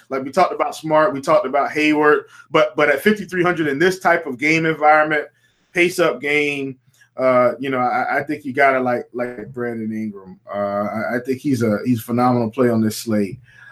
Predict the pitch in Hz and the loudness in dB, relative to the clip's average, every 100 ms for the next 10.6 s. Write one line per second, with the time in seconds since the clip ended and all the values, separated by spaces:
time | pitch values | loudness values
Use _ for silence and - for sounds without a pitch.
0 | - 110 107 104 98 104 - 120 143 208 | -6 0 2 0 -2 -8 -6 2 6 8
1 | 208 170 - 170 160 160 120 110 143 139 | 8 4 2 0 2 2 -2 -8 -6 -6
2 | 135 113 117 123 120 113 101 95 _ - | -6 -8 -6 -8 -10 -12 -12 -14 _ -20
3 | - - 135 135 - - 151 156 185 180 | -8 -2 2 2 0 -2 0 2 2 4
4 | 185 180 170 185 160 151 160 170 165 156 | 4 6 4 2 0 0 4 4 4 2
5 | 135 113 101 _ _ 139 147 156 127 151 | 0 -2 -4 _ _ -6 -4 -6 -4 -2
6 | 147 143 147 139 127 - - _ _ - | -2 0 -2 -2 -4 -12 -20 _ _ -2
7 | 160 165 202 170 175 190 185 190 185 - | 2 2 2 0 2 4 6 4 2 2
8 | 190 202 175 170 143 - 160 220 226 - | 6 8 6 2 -2 2 4 4 2 0
9 | - 185 269 262 254 254 220 208 175 185 | 2 4 4 2 0 0 2 0 -2 -2
10 | 208 - 165 175 165 113 | -2 -4 -4 -2 -4 -8